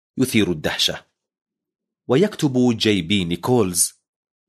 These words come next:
"إنهم عاجزون عن كسر العادات الخليعة التي اعتادوا عليها، وهم ملتهبون بنار شهوات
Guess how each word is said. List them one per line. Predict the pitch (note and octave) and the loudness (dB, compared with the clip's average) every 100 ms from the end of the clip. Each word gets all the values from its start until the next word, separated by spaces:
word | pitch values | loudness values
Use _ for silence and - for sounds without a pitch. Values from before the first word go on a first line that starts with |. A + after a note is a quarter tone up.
| _ - | _ 0
"إنهم | F3 D#3 D#3 B2 | 2 2 2 2
عاجزون | G#2+ B2+ A2 G#2+ E3 G3+ A2 | 2 0 0 2 4 4 2
عن | E2+ F#2 | -2 -4
كسر | - D3+ - | 0 0 2
العادات | C3+ G#2+ G#2 G#2 C#3+ D3+ | 2 4 2 4 2 2
الخليعة | B2+ - B2 D3+ F2+ F2+ F#2+ - | -2 0 2 2 2 0 -2 -2
التي | G#2 A#2 A#2+ | 0 0 0
اعتادوا | G2 - A#2+ G2+ F#2 | -2 0 0 2 0
عليها، | F#2 G#2 F#2+ A#2 D3 - - - - | 2 2 2 0 -2 -6 -20 -6 0
وهم | E3 E3 F3+ F3 _ | 2 4 2 0 _
ملتهبون | A2 A#2 A#2+ A#2 A#2 F2+ F#2+ A2 B2 G#2+ G2 | -2 2 2 0 -4 -2 -2 2 2 2 0
بنار | F2 F#2 F#2+ A2 A2 G2+ | 0 -2 0 2 2 0
شهوات | - F2+ F#2 G2+ A2+ | 0 0 0 2 2